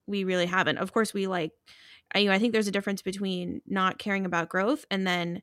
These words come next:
but, like, still doing marketing, still, you know, doing sales, all that kind of stuff, and then not caring about growth, and then to what Colleen said, you know, doing maintenance work and then sitting on the beach for the rest of the day. Like, those are two very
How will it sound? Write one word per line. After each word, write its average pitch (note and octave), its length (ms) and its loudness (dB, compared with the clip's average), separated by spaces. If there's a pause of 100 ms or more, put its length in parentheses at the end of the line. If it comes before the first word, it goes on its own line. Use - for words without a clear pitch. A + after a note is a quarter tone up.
(540)
but, - 80 0
like, F3+ 180 4
still G3 380 2
doing F3+ 320 0
marketing, F3 560 -4
still, F3 640 -4 (140)
you F#3 140 -8
know, E3 140 -4
doing E3 300 -8
sales, D#3 360 -6
all E3+ 80 -4
that F3+ 100 -8
kind G#3+ 160 -4
of A3+ 60 -4
stuff, C4 260 -2
and G3+ 100 -2
then F3+ 160 -2
not F#3 220 0
caring F#3+ 260 -2
about E3+ 260 -4
growth, E3+ 360 -2
and F3 160 -2
then D#3+ 240 -2 (640)
to G3 80 -4
what G#3+ 160 4
Colleen G#3+ 320 4
said, F#3 240 2
you F3+ 80 2
know, D#3+ 320 -2 (500)
doing G3 200 4
maintenance F#3 360 2
work E3+ 160 0
and F3+ 80 -2
then E3+ 80 -2
sitting F3 240 -4
on E3 80 -4
the E3 60 -6
beach E3+ 200 -4
for - 80 -18
the D#3 60 -12
rest C#3+ 180 -12
of - 60 -20
the - 80 -10
day. - 200 -6 (320)
Like, - 280 2
those G#3+ 180 8
are G3+ 60 4
two F#3 200 -4
very F3 380 4